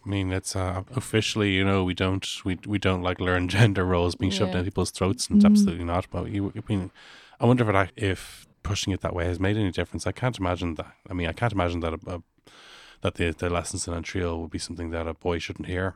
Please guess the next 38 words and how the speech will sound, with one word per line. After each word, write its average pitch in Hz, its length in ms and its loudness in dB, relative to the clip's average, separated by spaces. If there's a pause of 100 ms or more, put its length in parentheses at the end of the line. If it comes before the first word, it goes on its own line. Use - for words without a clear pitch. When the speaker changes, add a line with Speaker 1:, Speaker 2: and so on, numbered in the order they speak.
(120)
Speaker 2:
Yeah. 202 340 -2
Speaker 3:
Yeah. 190 440 2 (100)
Speaker 1:
Far 95 180 -2
from 92 220 4
it. 120 200 4
Speaker 2:
<laughs> 214 140 4
Yeah, 214 320 8 (100)
true. 202 140 2
Speaker 3:
Yeah. 190 340 4
Speaker 2:
Well, 220 180 6
I 233 100 8
was 240 100 2
in, 196 340 0
I'm 196 140 2
in 190 60 2
a 185 40 0
mixed 202 180 0
school 175 220 0
now, 170 260 0
and 156 180 -4
my 175 100 -2
last 175 200 2
Speaker 1:
Mm. - 20 -2
Speaker 2:
school 165 180 -4
was 160 140 -6
mixed, 170 340 -6
and 165 80 -4
we 165 80 -2
did 170 160 -2
An 165 140 -2
Triail 170 280 -2
as 170 140 -4
well. 170 340 0
And 151 400 -8 (500)
I - 80 -20
suppose 339 260 0
it 240 80 6
is 233 280 4